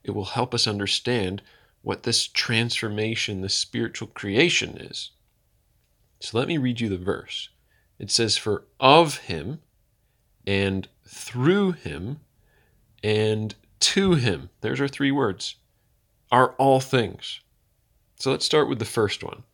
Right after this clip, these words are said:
Of him. For of him are all things. So what's that mean?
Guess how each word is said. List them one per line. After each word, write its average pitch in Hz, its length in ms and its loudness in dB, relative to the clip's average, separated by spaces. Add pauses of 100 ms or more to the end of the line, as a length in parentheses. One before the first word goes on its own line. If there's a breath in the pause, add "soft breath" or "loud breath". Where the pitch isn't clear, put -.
(640)
Of 101 440 6
him. - 340 -10 (1120)
For - 220 -10 (100)
of 95 340 0
him - 280 -16 (1300)
are 82 240 -8 (180)
all 95 240 -4
things. - 640 -14 (1200)
So 170 160 2
what's 170 140 4
that 120 120 2
mean? 98 220 -4